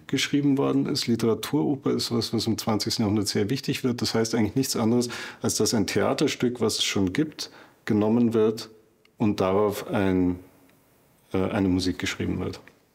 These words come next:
Das ist eine, äh, Art, Opern zu schreiben, die sich auf Dauer nicht durchgesetzt hat, die aber im, äh, im zwanzigsten Jahrhundert, äh, sehr, sehr wichtig geworden ist.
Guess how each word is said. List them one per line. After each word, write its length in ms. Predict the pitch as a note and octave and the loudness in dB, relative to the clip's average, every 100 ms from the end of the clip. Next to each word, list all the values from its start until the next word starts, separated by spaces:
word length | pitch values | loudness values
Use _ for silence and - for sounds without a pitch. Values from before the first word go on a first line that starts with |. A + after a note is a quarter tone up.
| _ _ _ _ - - - - | _ _ _ _ -20 -18 -12 -4
Das 180 | G#2+ | -2
ist 140 | B2 - | 0 0
eine, 640 | B2 A2+ G#2+ A2 G#2+ G#2 | 2 4 4 4 2 0
äh, 1400 | - F#3+ C3+ A2 G2 - F#3+ - - - _ _ _ - | -2 -2 -2 0 -2 -4 -8 -12 -20 -20 _ _ _ -2
Art, 400 | G#2 C#3 C#3 - | 0 0 -2 -4
Opern 380 | C3+ B2 C#3+ B2+ | 0 2 2 2
zu 100 | A#2+ | 0
schreiben, 360 | - A2+ A2+ | 2 4 4
die 80 | G#2+ | 2
sich 180 | G#2+ A2 | 0 -2
auf 120 | G#2+ | -2
Dauer 260 | G#2+ A2 B2+ | 0 2 2
nicht 200 | A2+ C3 | 2 0
durchgesetzt 480 | C#3 C#3 C3+ C3 B2+ | 0 0 0 0 -2
hat, 180 | A#2+ | 0
die 100 | A#2+ | 0
aber 280 | G#2 G#2+ G#2+ | 0 2 2
im, 220 | G#2+ G#2 G#2 - - - - - | 2 -2 -2 -10 -10 -12 -14 -8
äh, 300 | D3+ G#2 G2+ | -2 0 0
im 140 | A#2+ G#2 | 0 0
zwanzigsten 480 | - G#2 A#2+ - G#2 | 0 0 0 0 0
Jahrhundert, 440 | F#2+ A2 A2 G#2 - - - - | 2 2 2 0 -10 -20 -18 -4
äh, 240 | A2 A2 | 0 0
sehr, 300 | C3+ - G#2 | 0 2 2
sehr 420 | G2+ F#2+ - - | 4 2 0 0
wichtig 400 | A#2+ C#3 D#3+ D3 | -2 0 -2 0
geworden 480 | C#3+ A#2 A#2 A#2+ B2 | 0 2 2 2 2
ist. 260 | B2+ A2+ | 2 -2